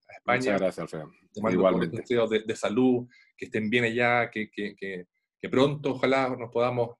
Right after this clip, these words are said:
Speaker 1: eh, reencontrar en, en, en la calle, en las canchas del mundo, porque ese es mi sueño.
Speaker 2: Sí,
Speaker 1: Y,
Speaker 2: señor.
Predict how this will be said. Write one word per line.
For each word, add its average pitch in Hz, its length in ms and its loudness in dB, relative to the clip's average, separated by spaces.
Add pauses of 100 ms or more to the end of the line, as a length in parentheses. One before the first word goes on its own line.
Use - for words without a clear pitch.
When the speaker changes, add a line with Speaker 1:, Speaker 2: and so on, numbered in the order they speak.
Speaker 1:
eh, 101 280 -10
reencontrar 117 720 -2 (340)
en, 104 140 -12 (120)
en, 101 160 -18
en 104 80 -12
la 95 100 -8
calle, 120 360 2
en 107 80 -4
las 101 120 -8
canchas 120 560 -2 (340)
del 98 120 -2
mundo, 123 420 0
porque - 220 -8
ese 110 160 -6
es 113 60 -10
mi 110 100 -12
sueño. 120 400 -4
Speaker 2:
Sí, 123 80 -2
Speaker 1:
Y, - 20 2
Speaker 2:
señor. 107 380 0